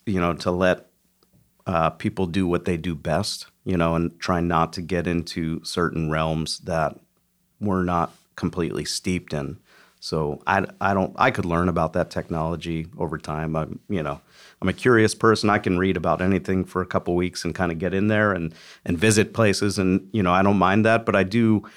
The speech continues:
I do think there's something to letting people do exactly what they're great at, um, and, and for me to focus on what I'm great at and to, uh, kinda let those meet in the middle.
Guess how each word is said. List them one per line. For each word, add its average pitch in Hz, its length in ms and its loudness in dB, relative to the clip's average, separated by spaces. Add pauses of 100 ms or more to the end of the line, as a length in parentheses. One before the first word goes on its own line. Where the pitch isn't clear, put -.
(140)
I 110 40 -4
do 127 160 4
think 127 200 2
there's 101 180 4
something 95 320 2
to 90 220 2
letting 95 340 0
people 95 300 -4
do 104 500 2 (340)
exactly 113 540 0
what 101 180 2
they're 104 140 2
great 104 320 4
at, 120 260 4 (240)
um, 87 540 2 (300)
and, 87 320 0
and 87 180 -4
for - 160 -6
me 95 220 2
to 90 80 0
focus 92 400 -4
on 85 540 0
what 92 140 0
I'm 87 160 2
great 76 280 -4
at 71 220 -6 (200)
and 78 320 -6
to, 78 320 -6
uh, 76 200 -4
kinda 85 260 -2
let 80 200 -6
those 80 340 -6 (100)
meet 87 260 0
in 80 60 -8
the 78 60 -4
middle. 76 360 -6